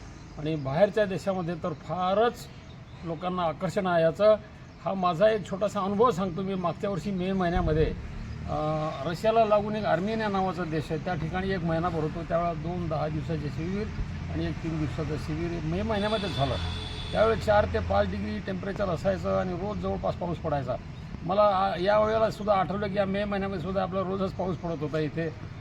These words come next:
तर ती आठवण झाली मला. तर तिथे लोक अमेरिकेमधून, इंग्लंडमधून, चायनामधून, जर्मनी, फ्रान्स, युक्रेन,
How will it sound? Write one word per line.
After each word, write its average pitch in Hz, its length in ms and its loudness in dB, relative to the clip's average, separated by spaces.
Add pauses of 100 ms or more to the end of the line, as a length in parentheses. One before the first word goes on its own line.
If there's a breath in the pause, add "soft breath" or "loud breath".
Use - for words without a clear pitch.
तर 165 60 -6
ती 165 180 -4
आठवण 175 300 4
झाली 151 180 2
मला. 139 260 4 (300)
तर 165 60 -4
तिथे 226 580 2
लोक 214 240 0 (1120)
अमेरिकेमधून, 214 880 -2
इंग्लंडमधून, 220 840 0 (240)
चायनामधून, 214 920 2 (480)
जर्मनी, 214 600 0
फ्रान्स, 220 680 0 (600)
युक्रेन, 226 720 2